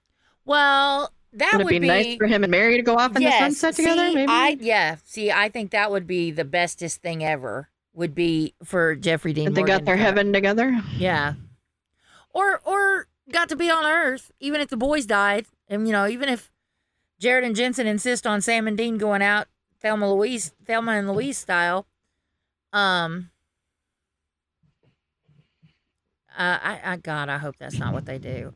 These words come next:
Speaker 1: I, re-, I, you know, I've, I've thought about how, you know, because that's just who I am. I always think ahead and think what, what it's gonna,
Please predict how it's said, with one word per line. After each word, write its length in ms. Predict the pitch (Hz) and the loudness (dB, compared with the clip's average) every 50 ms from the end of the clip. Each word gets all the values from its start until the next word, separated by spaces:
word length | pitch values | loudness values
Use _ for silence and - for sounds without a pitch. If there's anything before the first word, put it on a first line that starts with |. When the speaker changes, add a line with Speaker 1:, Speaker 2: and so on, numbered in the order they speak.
| _ - | _ -4
Speaker 1:
I, 100 | 208 226 | -4 -4
re-, 180 | 226 226 269 - - | -2 -4 -8 -8 -6
I, 100 | - - - _ - - | -6 -8 -8 _ -12 -10
you 160 | 240 233 233 | -8 -6 -2
know, 400 | 247 247 240 247 247 240 233 - _ _ _ _ _ _ _ _ _ - | -2 -2 0 -2 -2 -6 -8 -12 _ _ _ _ _ _ _ _ _ -2
I've, 280 | 220 233 254 233 214 - _ - | 0 0 0 -2 -6 -14 _ -4
I've 300 | 208 214 220 240 233 202 | -2 0 0 0 -2 -4
thought 280 | - 226 208 208 214 | -2 0 0 2 2
about 440 | 208 196 202 202 202 202 202 202 - - _ _ _ _ _ _ _ _ _ _ _ _ _ _ _ _ _ _ | 2 2 2 2 4 4 2 0 -2 -6 _ _ _ _ _ _ _ _ _ _ _ _ _ _ _ _ _ _
how, 400 | - 175 160 185 190 196 196 185 - - | -14 -6 -2 0 2 2 2 0 -2 -2
you 140 | 202 196 | -2 0
know, 180 | 175 160 156 - - - - - 196 - - _ _ _ _ _ _ _ _ - | 0 0 0 -2 -6 -10 -20 -20 -20 -20 -20 _ _ _ _ _ _ _ _ -6
because 400 | 214 214 - - 233 220 208 180 | -4 -4 -2 -2 -2 -2 0 0
that's 320 | 202 196 185 185 - - | 0 0 0 -2 -6 -8
just 220 | - 180 165 - - | -6 -6 -4 -2 -2
who 120 | 190 175 | 0 0
I 180 | 165 156 151 151 | 2 0 0 0
am. 340 | 156 160 160 160 151 147 147 | -2 -2 -2 -2 -2 0 0
I 160 | 151 151 151 | 0 0 0
always 340 | 156 156 151 151 151 147 - | 0 0 2 0 0 -2 -2
think 240 | - 165 156 143 - | -4 -6 -4 -4 -4
ahead 400 | 139 143 175 160 151 147 147 143 | -4 -2 0 0 0 0 0 -2
and 140 | 143 143 - | -4 -4 -4
think 260 | 156 147 147 - - | -4 -4 -4 -4 -4
what, 220 | 151 151 - - | -2 -2 -2 -2
what 180 | 170 151 147 147 | -2 -2 0 0
it's 160 | 147 139 - | 0 -2 -4
gonna, 240 | - 156 147 143 | -4 -4 -4 -4